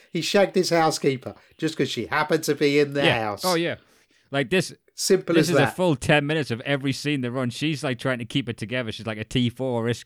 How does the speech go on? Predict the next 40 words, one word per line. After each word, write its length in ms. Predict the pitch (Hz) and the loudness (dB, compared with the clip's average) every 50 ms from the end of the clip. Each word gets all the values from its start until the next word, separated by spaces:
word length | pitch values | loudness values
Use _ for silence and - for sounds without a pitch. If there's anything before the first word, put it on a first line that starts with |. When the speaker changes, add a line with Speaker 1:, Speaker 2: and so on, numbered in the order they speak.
| _ _ | _ _
Speaker 2:
so-, 280 | _ - - 139 - 123 | _ -10 -10 -10 -8 -8
sort 220 | - 127 123 101 | -8 -8 -8 -10
of 100 | 113 107 | -10 -8
presenter, 460 | - 123 110 101 117 120 120 113 113 | -6 -4 -2 -2 -2 -2 -2 -4 -8
and 180 | 117 117 117 - | -10 -10 -10 -10
she's 160 | 135 123 107 | -10 -10 -8
like, 240 | 117 110 107 104 _ _ _ - _ _ _ _ | -8 -8 -8 -10 _ _ _ -20 _ _ _ _
"Come 320 | - 220 262 233 151 113 95 | -6 -6 -6 -4 -6 -8 -6
and 160 | 113 120 120 | -6 -6 -4
revitalize 640 | 117 139 135 127 185 214 196 131 127 117 117 113 101 117 | -2 -2 -2 0 0 -2 -2 -4 -4 -4 -4 -4 -4 -4
our 220 | 131 135 131 127 | -4 -4 -4 -4
tourism 460 | 117 - 196 202 180 165 127 117 120 | -2 -2 -2 -2 -2 -4 -6 -6 -6
industry." 440 | 113 107 110 107 - 113 104 104 101 | -6 -6 -8 -8 -8 -8 -10 -8 -8
And 120 | 117 131 | -6 -6
<laughs> 20 | 156 | -4
Arnie's 320 | 143 - - 220 175 123 | -2 2 2 2 2 0
like, 300 | 127 117 110 110 101 _ _ _ _ _ _ _ _ _ _ _ - | -2 -4 -4 -4 -6 _ _ _ _ _ _ _ _ _ _ _ -8
"Okay, 500 | 110 113 110 - - 123 120 110 98 87 | -6 -6 -6 -4 -4 -4 -4 -4 -4 -6
we're 160 | 78 92 101 | -8 -10 -10
going 160 | 87 110 113 107 | -8 -8 -8 -8
to 80 | - | -6
learn 220 | 104 104 110 110 107 | -6 -6 -6 -6 -6
how 140 | 101 110 107 | -6 -8 -8
to 200 | - 117 - 113 | -10 -10 -8 -8
eat 160 | 113 110 - - | -8 -8 -8 -12
a 80 | 107 | -14
carrot." 500 | - - - 107 107 101 92 87 - - - | -14 -10 -8 -6 -6 -6 -6 -8 -12 -8 0
<laughs> 40 | |
And 100 | - 123 | 4 6
he's, 140 | 233 226 151 | 6 6 6
like, 140 | 160 147 - | 4 0 -2
sticking 460 | - - _ - - 151 139 - 135 127 | -4 -8 _ 0 0 2 2 2 2 2
a 60 | 131 | 2
carrot 420 | - - - 151 131 127 123 117 - | 2 4 4 6 6 6 4 4 4
in 160 | 123 123 123 | 4 4 4
and 100 | 120 117 | 4 2
out 180 | 117 120 110 113 | 2 2 2 0
of 60 | 107 | 0
her 80 | 110 110 110 | 0 0 0
mouth. 460 | 117 117 110 107 - - 143 - | 0 0 0 2 2 0 -2 -2